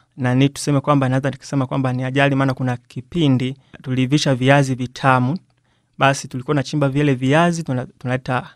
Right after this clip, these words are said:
mjini hapa Tabora, lakini siku hiyo ilikuwa ni siku ya Jumapili, nakumbuka. E, tumeleta wote wa viazi mjini. Mimi nilikuwa nimetangulia, yeye alikuwa nyuma. Nilimaliza vizuri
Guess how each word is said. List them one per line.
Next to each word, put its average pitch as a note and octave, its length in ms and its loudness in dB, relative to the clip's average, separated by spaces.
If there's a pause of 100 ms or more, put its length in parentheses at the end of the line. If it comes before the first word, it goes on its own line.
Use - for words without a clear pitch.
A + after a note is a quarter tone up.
(120)
mjini B2 480 0
hapa B2 320 -6
Tabora, B2 480 -2
lakini C#3+ 480 -4
siku - 220 -10
hiyo F3+ 180 4
ilikuwa D3+ 260 0
ni D#3 60 0
siku - 180 -10
ya C#3+ 80 -2
Jumapili, C3 400 -2
nakumbuka. C3 640 -6 (200)
E, B2+ 360 2 (120)
tumeleta C3 440 0
wote C#3+ 240 4
wa B2+ 200 0
viazi B2+ 520 0
mjini. B2 500 -2 (120)
Mimi E3+ 240 6
nilikuwa C#3+ 260 4
nimetangulia, C#3+ 920 2 (300)
yeye D3 640 6
alikuwa B2+ 440 0
nyuma. B2 440 2 (460)
Nilimaliza C#3+ 880 4
vizuri G3+ 680 2